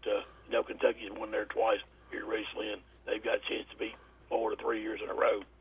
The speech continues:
And nobody will still give us, give Kentucky credit if they do it. They gotta play in Lexington this year, so they won in the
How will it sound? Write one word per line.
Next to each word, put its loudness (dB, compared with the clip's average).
And -8
nobody 4
will 0
still 0
give 2
us, 4
give -12
Kentucky -2
credit -2
if -12
they -4
do 0
it. -2
They -8
gotta 0
play 6
in -2
Lexington 0
this -4
year, -8
so -6
they -2
won 0
in -6
the -6